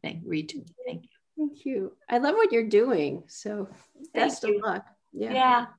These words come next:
Speaker 1: I'll share it with you when it's done. And if you wanna,
Speaker 2: Okay.
Speaker 1: if you wanna share it with anyone, it's free, so they can, they
Speaker 2: Okay.
Speaker 1: can use it. Um, can you tell people where to find you, Ruth, if they want to find you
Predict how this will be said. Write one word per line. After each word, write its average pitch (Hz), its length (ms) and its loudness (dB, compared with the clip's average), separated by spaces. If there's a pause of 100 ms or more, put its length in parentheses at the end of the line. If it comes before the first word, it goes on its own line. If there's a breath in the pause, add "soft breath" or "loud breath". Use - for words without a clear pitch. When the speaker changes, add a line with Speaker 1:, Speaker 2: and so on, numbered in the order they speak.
Speaker 1:
I'll 269 140 6
share 247 260 2
it 202 60 0
with 220 180 2
you 226 120 0
when 220 120 0
it's 214 160 -8
done. 220 420 0
And 220 120 0
if 214 120 -2
you 233 120 0
wanna, 220 220 0
Speaker 2:
Okay. 226 100 -8 (420 soft breath)
Speaker 1:
if 214 80 0
you 233 100 6
wanna 226 180 4
share 220 220 6
it 202 80 2
with 208 120 2
anyone, 202 440 -2
it's - 200 -6
free, 175 300 -6
so 180 340 -6 (160)
they 185 100 -8
can, 196 300 -8
they 247 100 2
Speaker 2:
Okay. 427 120 0
Speaker 1:
can 427 120 -6
use 196 180 -12
it. 208 140 -8 (360 loud breath)
Um, 240 360 6 (340)
can 330 140 6
you 349 80 6
tell 349 200 4
people 294 280 4
where 247 160 4
to 240 60 -2
find 233 280 2
you, 240 140 2
Ruth, 240 320 0
if 240 140 -4
they 226 120 2
want 220 220 0
to 220 80 -18
find 220 300 -4
you 233 260 -2